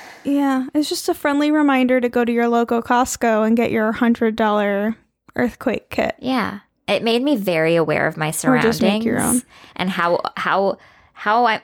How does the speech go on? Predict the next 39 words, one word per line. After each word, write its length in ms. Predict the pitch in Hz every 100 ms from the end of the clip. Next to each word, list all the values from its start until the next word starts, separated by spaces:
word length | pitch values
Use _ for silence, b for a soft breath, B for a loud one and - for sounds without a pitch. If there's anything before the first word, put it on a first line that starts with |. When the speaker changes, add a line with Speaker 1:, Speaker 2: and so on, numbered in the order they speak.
| -
Speaker 2:
how 180 | 196 208
I'm 120 | 220
surrounded 400 | - 190 180 185
by 140 | 175
power 420 | - 165 156 156 143
lines 580 | 110 98 92 180 - -
is 200 | 175 165
really 280 | 165 160 160
what 180 | 156 151
it 80 | 147
made 320 | - 151 147
me 140 | 156 151
Speaker 1:
Yeah. 80 | 190 -
Speaker 2:
realize 560 | 160 147 135 110 98 -
and 160 | - 143
also 360 | 131 147 156
be 120 | 147
very 300 | 147 151 143
nervous 400 | 151 - - -
about. 300 | - - - - - _ _ _ _ _ _ B B B B B
Speaker 1:
I 120 | 302
have 220 | 339 415
quite 240 | - 339 330
a 60 |
few, 580 | - 320 311 311 311 294 -
uh, 480 | 254 247 240 -
power 300 | - 269 269
lines 320 | 269 269 262 254
in 260 | - 254
my 220 | 247 247 247
neighborhood. 540 | 247 254 254 277 277
I'm 160 | 262 262
pretty 300 | - 320 -
sure 320 | - - 453
most 300 | 262 247 -
of 140 | 240
them 200 | 240 233
are, 120 | 220 208
like, 400 | 196 180 -